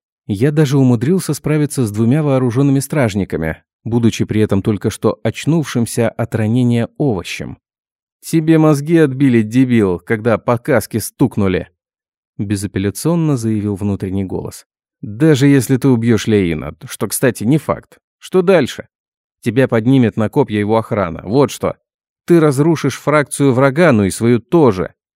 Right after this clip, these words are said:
Какая радость в смерти неприятеля, если сам ты тоже сдыхаешь. Я уже не говорю о том, что призывать на помощь демона — тупость даже для тебя».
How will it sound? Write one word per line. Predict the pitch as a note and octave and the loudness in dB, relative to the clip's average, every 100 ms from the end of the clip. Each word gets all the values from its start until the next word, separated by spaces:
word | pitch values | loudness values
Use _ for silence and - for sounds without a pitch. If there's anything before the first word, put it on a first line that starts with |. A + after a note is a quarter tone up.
| _ | _
Какая | C#3+ C3+ D3+ | -6 0 2
радость | C#3 A#2+ A#2 | 4 2 0
в | - | -6
смерти | - B2 - | -2 -2 -2
неприятеля, | G#2+ G2+ A#2+ A2+ F#2+ E2+ | -4 -4 -2 -2 -2 -4
если | F2 G2 - | -4 -4 -4
сам | G#2 - D#3+ D3+ | -6 -2 0 2
ты | C#3 | 0
тоже | B2+ D#3+ C3 C3+ | 0 0 2 0
сдыхаешь. | A2 C#3+ C#3+ E3+ A#2+ D#2 - _ _ _ - | 0 -4 -2 -2 0 -2 -8 _ _ _ -8
Я | G#2 G#2+ | -2 0
уже | G#2+ G#2+ | 2 0
не | G#2+ | 0
говорю | G#2+ A#2 A2+ | 2 2 0
о | |
том, | F#2 G2+ | 0 -4
что | - F#2 | -4 -8
призывать | - G#2+ A2 A#2+ G2+ | -4 -2 0 0 0
на | F#2+ | -2
помощь | A#2+ G#2 F#2 | -2 -2 -2
демона — | F#2+ C#3+ C#3+ G2 E2 - _ _ _ - | 0 0 0 -2 -4 -10 _ _ _ -2
тупость | D#3+ C#3+ G#2+ F2+ | -2 0 -2 0
даже | A2+ G2+ G2+ | 0 0 -2
для | F#2 F#2 | -4 -6
тебя». | - F#2 E2 D#2+ | -6 -6 -6 -8